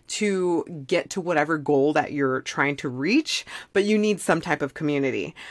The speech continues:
Um, so Facebook groups, Instagram, um, wherever your people are, Google, whatever goal you're reaching for, whether it's V bac, home birth, whatever it is, whatever <laughs> it is, you're gonna find your people if you Google that.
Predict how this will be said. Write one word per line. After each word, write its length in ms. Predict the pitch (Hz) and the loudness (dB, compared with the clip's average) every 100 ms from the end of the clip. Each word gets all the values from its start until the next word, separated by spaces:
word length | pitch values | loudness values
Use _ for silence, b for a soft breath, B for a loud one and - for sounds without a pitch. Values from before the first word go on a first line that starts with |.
| B | B
Um, 240 | 175 160 | 0 2
so 160 | 156 147 | 2 -2
Facebook 540 | - 175 190 - 196 | 0 0 0 4 2
groups, 600 | 180 185 196 190 185 - - | 2 2 4 4 2 -4 -2
Instagram, 960 | 190 190 - 185 185 180 170 170 175 B B - | 0 0 -2 2 4 4 4 2 0 B B -6
um, 360 | - 165 165 160 | 2 2 2 0
wherever 560 | 180 208 226 262 349 | 4 6 8 8 6
your 440 | 277 247 254 254 - | 6 6 6 4 2
people 460 | - 202 208 208 165 | -2 -2 2 4 6
are, 320 | 196 185 143 | 6 6 4
Google, 720 | 127 196 247 202 185 151 151 | 2 4 4 6 8 8 8
whatever 560 | 160 175 214 240 247 233 | 6 4 4 4 4 2
goal 400 | 165 170 180 196 | 4 6 6 4
you're 160 | 185 | 2
reaching 320 | 160 160 180 170 | 2 0 -2 -2
for, 220 | 170 156 | 2 4
whether 280 | 147 143 135 | 4 4 2
it's 200 | 139 - | -2 -8
V 320 | 156 185 190 | -8 -4 2
bac, 360 | 185 175 175 | 6 8 6
home 380 | - 175 175 180 | 2 0 2 4
birth, 480 | 175 170 165 175 - B B B | 6 6 6 2 -4 B B B
whatever 440 | 190 208 214 214 208 | 4 6 6 6 4
it 80 | |
is, 320 | 180 139 123 - | 4 0 0 -8
whatever 420 | 160 196 240 247 | 0 4 6 8
<laughs> 0 | |
it 320 | 220 220 208 190 | 6 4 2 4
is, 300 | 151 - - 302 359 269 - | 2 0 -10 -10 -10 -10 0
you're 220 | 196 254 | 4 6
gonna 260 | 214 226 | 8 6
find 340 | 220 196 180 185 | 6 6 6 4
your 100 | 180 | -2
people 400 | - 185 156 151 | -4 -2 2 2
if 120 | - | 2
you 100 | 165 | -6
Google 420 | 135 156 151 151 | 0 2 4 2
that. 300 | 117 - - | 2 0 -2